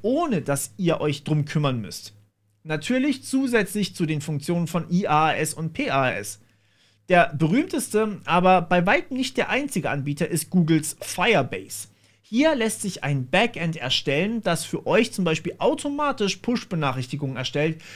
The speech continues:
Social Network Integration bereitstellt, euer Speicher wird zu klein, dann wird der automatisch hochskaliert, Nachrichten- und Chatspeicher werden als Logik schon bereitgestellt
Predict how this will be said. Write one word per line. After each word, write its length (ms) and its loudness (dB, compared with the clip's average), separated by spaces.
Social 400 -2
Network 420 0
Integration 760 0
bereitstellt, 800 0
euer 260 -4
Speicher 440 0
wird 120 -2
zu 120 -2
klein, 180 -2
dann 140 -2
wird 100 -8
der 120 -4
automatisch 600 -2
hochskaliert, 680 2
Nachrichten- 540 0
und 160 -4
Chatspeicher 760 0
werden 480 0
als 300 -4
Logik 320 2
schon 200 0
bereitgestellt 760 0